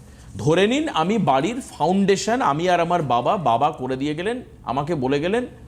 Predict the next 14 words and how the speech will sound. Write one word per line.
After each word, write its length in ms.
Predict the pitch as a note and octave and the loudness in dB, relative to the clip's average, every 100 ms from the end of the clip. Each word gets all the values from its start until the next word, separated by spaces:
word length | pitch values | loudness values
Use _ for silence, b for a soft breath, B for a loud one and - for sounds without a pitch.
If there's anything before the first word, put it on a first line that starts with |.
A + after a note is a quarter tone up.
| B B B B | B B B B
যে, 200 | A#2 D3 | -2 0
"তুই 260 | D#3 D#3 E3+ | 2 0 0
যখন 320 | F3+ F#3+ A3 | 0 0 0
পরে 280 | - C#3+ F3 | 2 2 2
বাড়ি 260 | C#3+ B2+ D#3 | 2 2 2
করবি, 340 | E3+ F#3+ A#3 | 0 0 -2
তোর 200 | F#3 E3 | 0 2
আর 80 | F3+ - | 2 0
চিন্তা 380 | D3+ D3 G3+ | -4 0 2
নেই, 300 | G#3 C#3 A2+ - B B B | 2 0 -4 -12 B B B
এই 400 | D3 F3+ A#3 A3 - - - - - - | 0 2 2 0 -8 -20 -20 -20 -18 -10
যে 240 | C3+ D#3+ | -2 -2
ফাউন্ডেশন 680 | D#3 E3 A#3+ A#3 E3+ - G#2 | 0 2 4 4 2 -2 -4
মানে 360 | A2+ F3+ C#4 | -2 -2 -4